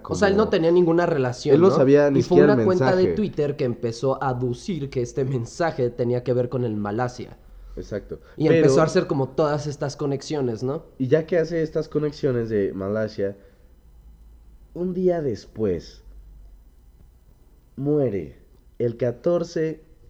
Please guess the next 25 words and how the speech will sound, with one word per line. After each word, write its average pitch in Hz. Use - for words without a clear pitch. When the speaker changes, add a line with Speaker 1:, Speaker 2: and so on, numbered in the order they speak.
Speaker 2:
de 104
marzo 104
Stephen 92
Hopkins. -
Speaker 1:
Y -
muere 185
justo 277
antes 147
de 135
que 156
iba 151
a 139
dar 139
una 131
noticia 143
que 139
era 127
muy 139
importante 127
para 107
la 98
humanidad. 92
Speaker 2:
Sus 214
cercanos 127
dicen 104